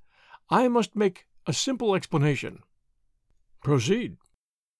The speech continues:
"Just this morning, Don Diego Vega asked me the same question." "Ah! You know his blood and his family, Signor. Could I refuse him? Of rights I could not. But I may tell you this.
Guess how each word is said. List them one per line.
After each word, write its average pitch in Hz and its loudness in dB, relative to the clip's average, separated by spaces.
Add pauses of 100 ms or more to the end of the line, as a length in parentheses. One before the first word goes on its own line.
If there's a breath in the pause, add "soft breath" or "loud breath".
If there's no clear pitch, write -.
(340)
"Just 302 0
this 208 0
morning, 202 4
Don 165 2
Diego 170 4
Vega 165 0
asked 196 -2
me 160 2
the 147 0
same 180 2
question." 185 -6 (1200)
"Ah! 180 2 (1120)
You 156 2
know 254 6
his 208 2
blood 180 4
and 175 0
his 240 -4
family, 233 2
Signor. 143 -2 (460)
Could 175 2
I 180 4
refuse 160 2
him? 254 -2 (580)
Of 117 -6
rights 170 0
I 147 -2
could 151 -4
not. 190 -2 (760)
But 127 -6
I 151 0
may 247 0
tell 220 0
you 208 2
this. 160 -2